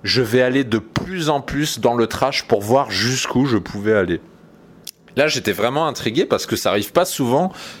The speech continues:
qu'on tombe sur une fille comme ça et qu'on peut aller aussi loin alors que ça fait vingt minutes qu'on se connaît. Donc du coup, je me suis dit, eh ben, je vais aller de plus en plus trash jusqu'à ce qu'elle dise non. On va voir comme ça, euh, jusqu'où je peux aller.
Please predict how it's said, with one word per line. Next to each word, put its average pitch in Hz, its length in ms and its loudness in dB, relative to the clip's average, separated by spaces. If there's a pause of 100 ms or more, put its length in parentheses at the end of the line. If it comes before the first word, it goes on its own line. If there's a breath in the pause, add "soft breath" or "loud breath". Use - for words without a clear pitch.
(160 loud breath)
qu'on 110 120 0
tombe 185 220 0
sur 117 220 0
une 113 80 0
fille 185 200 -6
comme 104 200 0
ça 170 400 0
et 110 140 -2
qu'on 98 160 -4
peut 113 200 2
aller 113 340 0
aussi 147 380 -2
loin 143 320 2
alors 107 320 -2
que - 60 -8
ça 98 120 -6
fait - 180 -6
vingt 110 240 0
minutes 131 300 -6
qu'on 117 140 -8
se - 80 -8
connaît. 92 300 -4 (580 loud breath)
Donc 95 140 -2
du 101 120 -2
coup, 180 160 0
je 151 120 -4
me 95 100 0
suis 92 220 -4
dit, 127 220 -2 (600 loud breath)
eh 92 80 -2
ben, 101 380 0
je 98 240 -2
vais 95 220 2
aller 95 500 0 (400)
de 110 180 -2
plus 131 240 -2
en 113 100 2
plus 95 160 -6
trash - 460 -2
jusqu'à 143 560 -2
ce - 80 -8
qu'elle 131 140 2
dise 110 220 -4
non. 139 220 0
On 110 100 0
va 101 140 4
voir 110 260 0
comme 98 180 -4
ça, 113 320 0 (440 loud breath)
euh, 90 380 2
jusqu'où 98 640 -2
je 85 160 -2
peux 90 280 -2
aller. 71 220 -6